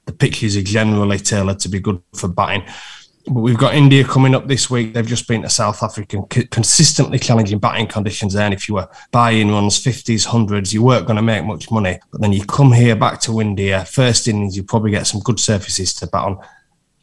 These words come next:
Completely change your approach and look, look to buy big runs from your class batsmen. So, so things change more in Test cricket, and you've just gotta keep up with it.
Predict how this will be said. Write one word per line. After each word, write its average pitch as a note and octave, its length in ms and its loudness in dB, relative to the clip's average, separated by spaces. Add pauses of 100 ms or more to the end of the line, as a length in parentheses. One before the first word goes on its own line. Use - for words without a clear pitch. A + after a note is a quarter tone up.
(200)
Completely A#2+ 420 2
change A#2+ 320 2
your A2+ 140 4
approach - 460 -2
and A#2 100 0
look, - 180 -6
look C3+ 200 -4
to B2 100 -2
buy A#2 240 2
big A#2 240 0
runs B2 280 2
from G#2+ 140 -6
your G2+ 120 -6
class G2+ 240 -6
batsmen. G2+ 420 -4
So, G2 200 -4 (200)
so - 100 -4
things D3+ 320 6
change C#3+ 380 4
more A2 220 4
in G#2 60 0
Test - 280 -8
cricket, - 260 -12
and A2 80 -4
you've G2 80 -4
just G#2 180 -6
gotta G2+ 160 -4
keep G2 300 -6
up B1+ 60 -4
with G2 160 -4
it. - 160 -6